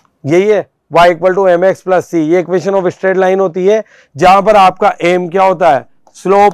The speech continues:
अभी बहुत सारी बात करते हुए आए, और c क्या है आपका? इंटरसेप्ट, intercept on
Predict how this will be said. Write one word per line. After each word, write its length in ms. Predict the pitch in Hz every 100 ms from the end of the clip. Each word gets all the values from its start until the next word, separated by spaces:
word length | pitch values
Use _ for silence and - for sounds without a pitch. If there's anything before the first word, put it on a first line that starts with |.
| -
अभी 200 | 165 185
बहुत 240 | 175 185
सारी 200 | - 185
बात 280 | 180 175 165
करते 240 | 175 156 185
हुए 140 | 180
आए, 200 | 175 185 _ _ -
और 100 | 175
c 440 | - - 220 233
क्या 180 | 196 208
है 60 | 202
आपका? 380 | 180 185 143 120 _ _ _
इंटरसेप्ट, 1200 | 180 208 220 185 226 220 190 - 190 147 - - - _ _ _ _ _ _ _ _ _ _
intercept 880 | - 170 185 208 185 202 220 202 _ _
on 480 | 208 233 254 254 240